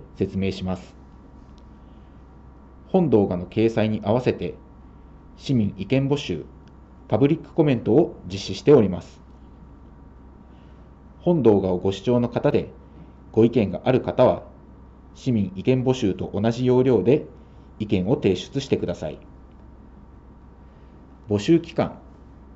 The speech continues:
三月一日火曜日から三月十五日火曜日まで。閲覧場所、市ホームページ、市役所市民ホール、都市計画課窓口、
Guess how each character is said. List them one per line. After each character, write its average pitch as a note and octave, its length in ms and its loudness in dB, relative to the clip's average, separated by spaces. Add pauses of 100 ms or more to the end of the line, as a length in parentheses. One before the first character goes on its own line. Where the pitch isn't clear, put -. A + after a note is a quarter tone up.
三 C3 240 -2
月 G2+ 340 -6
一 G#2 100 0
日 G#2 240 -4
火 G2+ 140 0
曜 C3+ 180 4
日 G2+ 60 -8
か E2 160 -8
ら A2 220 -6 (380)
三 B2+ 240 -2
月 F2+ 220 -6
十 G2 220 -2
五 A2+ 120 0
日 F#2+ 220 -6
火 G2 140 -4
曜 C#3+ 160 4
日 G2+ 100 -2
ま D#2 100 -8
で。 D2+ 140 -16 (1300)
閲 - 180 -6
覧 A2+ 180 0
場 G2+ 80 0
所、 - 280 -4 (480)
市 - 380 -6
ホ A#2 160 6
ー A#2+ 40 6
ム B2+ 140 0
ペ B2 200 4
ー - 20 0
ジ、 - 220 -14 (1160)
市 - 200 -4
役 G#2+ 180 0
所 F#2 100 -8
市 - 160 -8
民 B2+ 200 -2
ホ C3 200 2
ー F3 40 -4
ル、 - 80 -12 (1500)
都 G#2+ 100 -4
市 - 120 -10
計 A2+ 180 4
画 A2+ 140 -4
課 - 160 -6
窓 G2+ 220 0
口、 - 360 -4